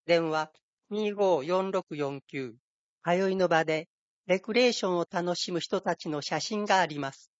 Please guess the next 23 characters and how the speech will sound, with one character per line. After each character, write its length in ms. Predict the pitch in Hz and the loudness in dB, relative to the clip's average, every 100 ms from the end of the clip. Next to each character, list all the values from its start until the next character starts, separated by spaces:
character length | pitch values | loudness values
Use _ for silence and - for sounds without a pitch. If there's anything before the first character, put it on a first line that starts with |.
| _ _ _ _ | _ _ _ _
通 280 | 170 196 214 | 2 4 4
い 80 | 220 | 0
の 140 | 208 | 2
場 160 | 185 185 | 4 2
っ 20 | - _ _ | 0 _ _
て 240 | 165 143 - _ _ _ | -4 -4 -8 _ _ _
ど 160 | 190 254 | 0 2
ん 80 | |
な 100 | 214 | 0
と 120 | - - | -4 -6
こ 160 | 127 | -4
ろ？ 180 | 156 240 _ _ _ _ _ _ | -2 -4 _ _ _ _ _ _
高 280 | 208 208 | 2 4
齢 180 | 202 202 | 4 2
の 100 | 202 | 0
方 320 | 196 190 190 | -2 -2 0
が 160 | 175 151 | 0 -4
気 160 | - 170 | -4 -2
軽 240 | 196 208 | 0 0
に 120 | 202 | 0
集 220 | 196 - | -2 -2
ま 140 | 202 | -2
っ 60 | 190 | -2